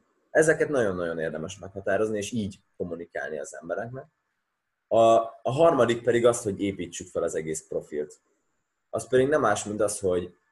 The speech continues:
az adatlap leírást készítsük el. A adatlap leírás, az a bio, lehet, hogy te is így hallottad, ö, a,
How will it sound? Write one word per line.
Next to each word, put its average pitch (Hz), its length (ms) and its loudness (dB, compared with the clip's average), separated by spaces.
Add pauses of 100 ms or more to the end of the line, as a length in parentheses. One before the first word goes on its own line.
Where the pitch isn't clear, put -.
(120)
az - 80 -16
adatlap 110 400 2
leírást 101 500 2
készítsük 90 580 -8
el. 80 460 0 (500)
A 92 100 -4 (420)
adatlap 98 320 -2
leírás, 92 340 0
az 90 100 -8
a 82 80 -4
bio, 80 440 0 (100)
lehet, 90 260 -4
hogy 87 100 -8
te 90 120 -4
is - 180 -8
így 82 120 -20
hallottad, 80 540 -6 (280)
ö, 78 360 -4 (220)
a, 76 420 -10